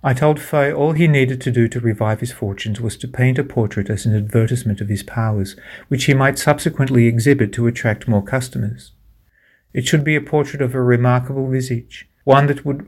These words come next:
arrest the attention of every passerby with its virtuosity. I offered to commission such a portrait of myself,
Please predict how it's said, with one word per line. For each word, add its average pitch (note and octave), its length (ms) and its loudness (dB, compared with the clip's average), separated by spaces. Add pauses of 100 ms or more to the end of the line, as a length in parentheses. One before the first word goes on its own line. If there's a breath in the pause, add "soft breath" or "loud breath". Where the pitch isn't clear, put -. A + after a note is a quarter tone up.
arrest B2 460 4
the B2+ 140 2
attention B2 500 0
of G#2+ 100 -4
every B2+ 280 0
passerby A2+ 560 -2
with G#2+ 200 -6
its - 240 -12
virtuosity. A2+ 1000 -4 (540)
I A2+ 160 2
offered A#2+ 260 0
to - 80 -14
commission A2 400 -2
such G2+ 240 -6
a A2+ 40 -6
portrait G#2 380 -6
of G#2 140 -6
myself, G#2 600 0